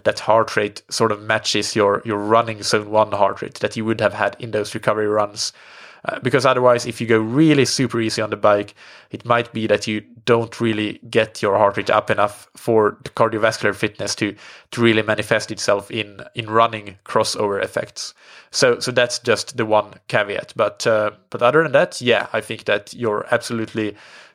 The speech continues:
on the right track with, with that. Just keep that in mind with, with the heart rate and, and matching the bike h-, heart rate to what you would have experienced on the run. So, uh, Bernard goes on to write, continue the question with,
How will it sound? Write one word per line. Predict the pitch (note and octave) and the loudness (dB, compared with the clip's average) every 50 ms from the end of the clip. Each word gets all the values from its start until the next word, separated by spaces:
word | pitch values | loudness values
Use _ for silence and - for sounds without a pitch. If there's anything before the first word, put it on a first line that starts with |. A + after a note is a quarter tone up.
| _ - | _ -4
on | - B2 A#2 | -2 0 2
the | A2+ | 4
right | A2 A2 A2 - - | 4 4 2 0 -2
track | - - A2 A#2+ A#2+ - - _ _ - | -2 0 0 0 0 -4 -12 _ _ -6
with, | A#2+ A2+ A2+ A2 - | -2 -2 -2 -2 -4
with | A2+ A2+ G#2+ G2+ | -6 -4 -2 2
that. | A2 A#2 D3+ - - - | 2 2 2 0 -4 -4
Just | B2+ A2+ G#2+ - - - | -2 -2 -2 -4 -8 -10
keep | - B2 A2 - - | -8 -8 -6 -2 0
that | A2 G#2+ G#2 | 0 0 0
in | G#2+ G2+ G2+ | -2 -6 -6
mind | G2+ G2+ G2+ G2 | -4 -4 -4 -6
with, | G2 G2 F#2+ G2 A#2+ | -8 -12 -14 -12 -6
with | A#2+ C#3 C#3+ A#2+ | -2 -2 0 2
the | A#2+ G#2+ | 2 2
heart | A2 G#2 G#2 G2+ - | 4 4 4 4 2
rate | G#2 G#2 G2+ - | -2 -2 -2 -2
and, | G2+ - - | -4 -4 -4
and | - A2 G#2+ | -8 -6 -4
matching | A2 A2+ A2 - - - A2+ G#2 | -4 -4 -4 -4 -6 -8 -4 -6
the | G#2 | -4
bike | G2+ G#2+ G#2+ G#2+ G#2 G2+ | 0 2 2 2 2 -2
h-, | - - - - _ | -6 -14 -18 -20 _
heart | - - A2+ G2 F#2+ - | -2 0 0 0 0 0
rate | - G2+ - - - - | -4 -4 -6 -6 -10 -8
to | A#2+ G#2+ G2+ | -6 -6 -4
what | G#2 G#2+ G#2+ G#2 - | -2 -2 -2 -2 -4
you | A2+ G#2 | -6 -6
would | G#2+ G#2+ G#2 | -6 -4 0
have | G#2+ G2+ G2 | 0 -2 -2
experienced | F#2+ - - A2 G2+ G2 G2 - - - _ - | -2 -6 -6 -6 -6 -6 -8 -12 -16 -16 _ -2
on | - A2 G#2 G2+ | 0 0 0 -2
the | F#2+ G2+ | -4 -4
run. | G2+ G2+ G2+ - - - _ _ _ _ _ _ _ _ _ _ _ _ _ _ _ _ - | -2 -2 -2 -2 -6 -16 _ _ _ _ _ _ _ _ _ _ _ _ _ _ _ _ -14
So, | - - - - D#3 D#3+ E3 D#3+ E3 - - | -10 -6 0 4 4 6 6 4 0 -4 -2
uh, | - C3+ C3+ C#3 C3+ C3 | 2 4 4 4 4 2
Bernard | B2 A#2 C3+ D3+ D3 E3 F3 E3+ - - | 0 0 0 2 4 4 2 0 0 0
goes | C3 D3 C#3+ C3 - - | 0 0 0 0 0 2
on | - C#3 C#3 C#3 C3 A#2+ - - - - | 2 2 2 2 0 -6 -12 -12 -10 -8
to | - C3+ A#2 | -4 -4 -2
write, | A2+ A2+ A#2+ C#3 D#3 - - | 0 2 2 0 0 -2 -6
continue | B2+ A#2+ - C3+ B2 A#2+ | -8 -6 -6 -6 -6 -6
the | A2+ A2 | -6 -4
question | - - B2+ - - - - D3 B2+ | -2 -2 -2 -2 -2 -8 -10 -8 -4
with, | A#2 A#2 A2 G#2+ - | -2 -2 -2 -2 -4